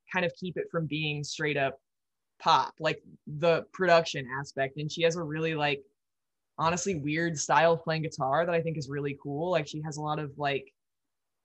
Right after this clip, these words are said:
it's just not what you would necessarily expect, you know?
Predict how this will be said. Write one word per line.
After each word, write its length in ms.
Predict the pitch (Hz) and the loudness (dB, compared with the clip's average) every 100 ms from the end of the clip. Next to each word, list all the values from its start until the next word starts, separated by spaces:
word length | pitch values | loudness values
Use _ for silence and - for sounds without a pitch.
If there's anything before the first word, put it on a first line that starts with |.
| _ _ _ _ | _ _ _ _
it's 140 | 214 247 | -2 -2
just 140 | 311 | 2
not 420 | 233 214 220 170 | 6 10 10 10
what 180 | 196 190 | 6 4
you 160 | 180 175 | 0 0
would 200 | 170 147 | 0 0
necessarily 640 | 165 165 151 165 160 147 | -2 -2 -2 0 2 0
expect, 760 | 135 - - 120 - - - - _ | -2 -6 -6 -6 -8 -14 -20 -20 _
you 140 | 165 165 | -4 0
know? 440 | 147 143 143 156 | 0 0 0 -4